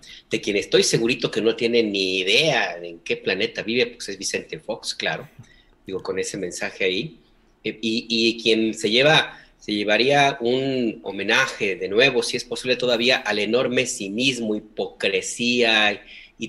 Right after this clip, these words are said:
todos los epítetos que se puedan imaginar, pues es ese impresentable sujeto apellidado Calderón Hinojosa, que se puso a tuitear con-, condenando, criticando el asesinato de un compañero periodista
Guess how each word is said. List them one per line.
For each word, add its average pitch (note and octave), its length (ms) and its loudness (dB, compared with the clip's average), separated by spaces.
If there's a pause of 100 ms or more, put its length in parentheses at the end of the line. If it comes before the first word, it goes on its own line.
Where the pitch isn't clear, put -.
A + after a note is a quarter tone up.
(160)
todos D#3+ 260 8
los B2 180 2
epítetos B2 560 -2
que - 120 -12
se - 120 -12
puedan B2 300 4
imaginar, G#2 580 0
pues B2 160 -6
es C3+ 140 -6
ese C#3 180 -4
impresentable A2+ 800 -2
sujeto - 640 -4 (500)
apellidado A2 540 2
Calderón G2+ 320 0
Hinojosa, A#2+ 760 0 (420)
que - 120 -4
se - 120 -4
puso D3 240 0
a D#3 120 2
tuitear B2+ 880 2 (100)
con-, A2 320 0
condenando, A#2 920 2 (280)
criticando C3 880 2
el G#2+ 120 0
asesinato A#2 640 -2
de A2+ 100 2
un A#2+ 60 -2
compañero A#2+ 560 0
periodista A2 760 -4